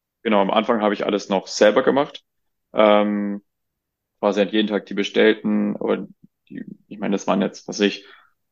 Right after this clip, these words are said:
vier, fünf Bestellungen am Tag oder so am Anfang, ne? Also jetzt echt nicht viel, aber zumindest so viel, dass man sieht, okay, da ist Potenzial.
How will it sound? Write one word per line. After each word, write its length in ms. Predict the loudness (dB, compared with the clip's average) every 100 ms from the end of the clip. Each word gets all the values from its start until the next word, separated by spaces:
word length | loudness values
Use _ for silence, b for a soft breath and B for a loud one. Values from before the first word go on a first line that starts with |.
| _ _ _ _ _ _ _ _ _
vier, 280 | -8 -4 -4
fünf 320 | -4 -8 -6
Bestellungen 520 | -8 -2 2 2 0
am 100 | -2
Tag 300 | 2 0 2
oder 120 | 0
so 140 | 2 -2
am 100 | -2
Anfang, 340 | -6 -4 -6
ne? 220 | 0 2 2
Also 180 | 2
jetzt 120 | -2 -2
echt 180 | -8
nicht 100 | -8
viel, 160 | 0 2
aber 220 | 4 2
zumindest 380 | 2 -2 -2 -2
so 120 | -4
viel, 140 | -2 -2
dass 160 | -2
man 100 | -4
sieht, 200 | -4 -6
okay, 220 | -8 -6
da 120 | -2 -2
ist 180 | -4
Potenzial. 720 | -12 -8 -6 -6 0 4 4